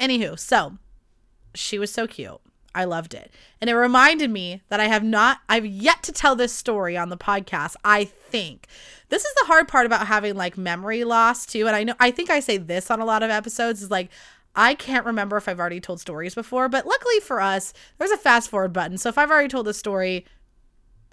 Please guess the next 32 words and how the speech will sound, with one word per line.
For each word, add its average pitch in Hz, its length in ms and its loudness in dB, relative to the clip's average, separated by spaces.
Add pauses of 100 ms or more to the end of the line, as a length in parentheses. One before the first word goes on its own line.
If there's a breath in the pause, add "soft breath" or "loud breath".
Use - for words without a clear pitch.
(160)
skip - 400 -4
right 233 220 6
over 185 300 -2
it. 180 200 -4 (480 soft breath)
And 302 160 4
if 302 120 -4
you're 294 100 -2
new, 269 680 4 (180)
then 254 100 2
you're 320 140 0
hearing 359 180 2
it 359 80 -4
for 370 80 0
the 370 60 0
first 381 200 0
time 415 180 0
anyways. 202 360 -4
And, 240 100 -6
like, 269 200 -6
welcome. 226 480 -4 (460)
Hi, 339 260 -2
welcome 330 260 -6
to 339 60 -4
I'm 320 120 -4
Sorry 311 180 -4
What 311 100 -6
the 302 80 -8
Podcast. 277 640 -2 (380 loud breath)
Where 302 100 0
have 330 80 -4
you 349 80 0
been? 220 480 -4